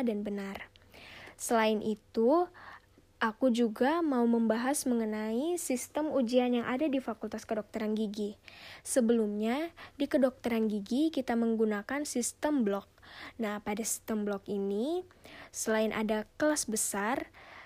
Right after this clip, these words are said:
seperti pada umumnya, juga terdapat kelas tutorial yang kita bahas tadi,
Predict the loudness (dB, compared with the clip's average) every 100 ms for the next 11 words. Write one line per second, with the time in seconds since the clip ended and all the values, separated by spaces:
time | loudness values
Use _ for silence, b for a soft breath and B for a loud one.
0 | B -10 -4 0 0 0 -2 0 0 -2
1 | 0 0 -2 -4 B B 0 0 0 0
2 | 0 0 -2 -4 0 2 2 0 0 -2
3 | -2 -4 -2 0 -2 -2 -2 -2 -2 -4
4 | -4 0 2 2 -2 -6 -6 -2 0 0